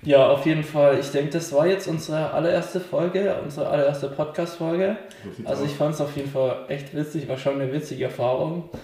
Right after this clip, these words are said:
Speaker 2: Ja.
Speaker 1: Ja, ich weiß nicht, wie's du's fandest,
Speaker 2: Ich
Speaker 1: aber
Speaker 2: fand's
Speaker 1: ich,
Speaker 2: mega witzig. Ich
Speaker 1: es
Speaker 2: fand's
Speaker 1: war
Speaker 2: auf jeden
Speaker 1: echt
Speaker 2: Fall öfter
Speaker 1: witzig.
Speaker 2: tun.
Speaker 1: Genau, ja, dann, ich denk, unsere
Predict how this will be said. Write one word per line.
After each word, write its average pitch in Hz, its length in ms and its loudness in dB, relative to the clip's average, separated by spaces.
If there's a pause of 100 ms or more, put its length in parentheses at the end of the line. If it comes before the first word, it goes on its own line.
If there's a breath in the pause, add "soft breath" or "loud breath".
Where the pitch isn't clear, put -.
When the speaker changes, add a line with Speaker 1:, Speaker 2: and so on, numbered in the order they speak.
(140 loud breath)
Speaker 2:
Ja. 107 200 -6
Speaker 1:
Ja, 143 140 -2
ich 139 100 -2
weiß 135 180 4
nicht, 135 140 -8
wie's 127 160 -12
du's 151 160 -4
fandest, 143 360 -2
Speaker 2:
Ich 117 40 -2
Speaker 1:
aber 120 120 -2
Speaker 2:
fand's 101 120 -2
Speaker 1:
ich, 104 60 0
Speaker 2:
mega 101 180 -2
witzig. 135 360 -4
Ich - 80 -12
Speaker 1:
es - 60 -14
Speaker 2:
fand's - 200 -8
Speaker 1:
war 131 80 0
Speaker 2:
auf - 80 2
jeden - 100 0
Speaker 1:
echt - 140 -6
Speaker 2:
Fall 160 100 -2
öfter 160 120 0
Speaker 1:
witzig. 123 160 2
Speaker 2:
tun. - 200 -4 (480 loud breath)
Speaker 1:
Genau, 139 300 0
ja, 135 220 2
dann, 139 340 0
ich - 140 -10
denk, 143 220 -4
unsere 135 720 0